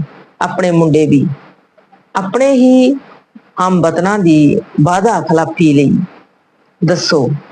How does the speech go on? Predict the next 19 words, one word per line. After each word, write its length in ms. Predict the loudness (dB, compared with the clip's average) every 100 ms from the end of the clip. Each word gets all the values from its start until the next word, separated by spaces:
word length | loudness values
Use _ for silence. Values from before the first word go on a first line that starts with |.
| -20 -20 -8 0
ਇਹ 140 | 0 0
ਕੰਮ 260 | -2 -2
ਤਾਂ 400 | -2 -2 -2 -4 -4
ਇੱਥੇ 320 | -6 -2 0
ਵੀ 120 | 0
ਚੱਲੀ 280 | 0 0 2
ਜਾਂਦਾ 320 | 2 2 0
ਹੈ। 120 | -2 -6 -16 -20 _ _
ਸਾਰੇ 380 | -8 -4 0 0
ਪੰਜਾਬ 420 | 0 0 0 0
ਦੀਆਂ 260 | 0 0 0
ਸੜਕਾਂ 540 | 0 -2 -2 -2 -2 -4 -10 -20 -20 _ _ _
ਧਰਨੇ 420 | -2 0 0 0
ਲਾਉਣ 320 | 0 0 0 0
ਦੀਆਂ 440 | 0 0 -2 -4 -8 -6
ਥਾਵਾਂ 440 | -4 -2 -2 0
ਨੇ, 140 | 0 0 -2 -6 -16 _ _ _ _ _ _ -4
ਬਾਜ਼ਾਰਾਂ 500 | 0 0 0 -2 0
ਵਿੱਚ 320 | -2 -2 -4